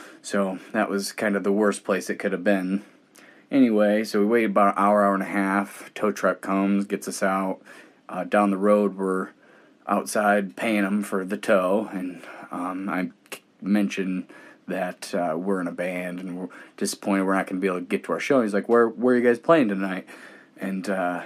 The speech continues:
I was like, "Yeah, we're down in Springfield, but I don't think we're gonna go because, you know, it's pretty bad out, obviously." And, uh, he was like, "You know, if you drive, like, three minutes up the road, you know, f-,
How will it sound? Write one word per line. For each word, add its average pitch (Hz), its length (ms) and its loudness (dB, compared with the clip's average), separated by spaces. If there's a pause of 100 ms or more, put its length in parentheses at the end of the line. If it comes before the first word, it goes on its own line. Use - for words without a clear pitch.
(140)
I 104 60 -6
was 101 100 -4
like, 95 140 -8
"Yeah, 147 160 6
we're 131 140 2
down 127 200 4
in 104 80 -2
Springfield, 101 800 0
but 90 280 -4
I 90 60 -6
don't 90 140 -8
think 92 240 -12
we're 92 40 -12
gonna 90 360 -6 (500)
go 98 480 -2 (140)
because, 90 420 -8
you 92 80 -8
know, 87 320 -10 (320)
it's - 140 -20 (280)
pretty 90 220 -2
bad 90 320 -2
out, 90 240 -2
obviously." 90 600 -4 (440)
And, 87 380 -6
uh, 69 320 0 (160)
he 98 160 -6
was 90 180 -12
like, 92 220 -10
"You 101 80 -4
know, 98 160 -4
if 95 100 -10
you 113 80 0
drive, 110 460 4
like, 80 180 -6
three 107 160 0
minutes 98 300 0
up - 140 -6
the 87 80 -6
road, 101 500 2 (560)
you - 100 -8
know, 67 220 -4
f-, - 160 -14